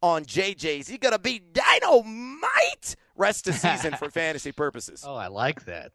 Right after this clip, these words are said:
Speaker 2: I remember, I remember good times. I'm that old. Uh,
Speaker 1: Yes.
Speaker 2: but listen, are we sure he's not our number one guy? Uh, I,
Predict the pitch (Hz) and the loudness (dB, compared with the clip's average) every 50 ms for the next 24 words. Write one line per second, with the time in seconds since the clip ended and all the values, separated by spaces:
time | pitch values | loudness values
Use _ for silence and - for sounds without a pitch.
0 | - - 110 113 123 151 165 175 151 120 104 104 80 - - 151 165 196 180 139 | -16 -12 -10 -8 -6 -6 -6 -6 -8 -8 -8 -10 -10 -4 -4 -2 2 2 2 2
1 | - - - 107 95 - - 107 104 107 110 147 165 165 151 147 147 135 127 113 | 0 -4 -6 -8 -12 -10 -8 -8 -4 0 2 4 6 6 6 6 6 6 4 4
2 | 104 - - - 165 160 160 151 147 139 135 127 127 131 131 127 - 190 185 170 | 0 -4 -4 2 4 6 6 6 6 6 4 2 0 -2 -8 -4 0 2 2 2
3 | - - _ _ _ - - - - - _ _ _ _ - 202 233 - 170 147 | 2 -2 _ _ _ -20 -20 -20 -20 -20 _ _ _ _ -6 -6 -6 -4 -4 -4
4 | 135 147 156 147 - 214 196 180 190 175 160 180 180 170 - 143 143 143 151 170 | -4 -4 -4 -4 -2 -2 0 0 0 2 2 4 4 4 4 2 2 2 0 0
5 | 160 170 160 156 - 170 185 180 190 208 240 240 226 - - - 170 151 135 135 | 2 2 2 2 2 2 2 2 2 2 2 0 -4 -12 -8 -2 0 2 4 4
6 | 131 120 131 131 - - 147 | 2 2 -2 -4 -6 -8 -10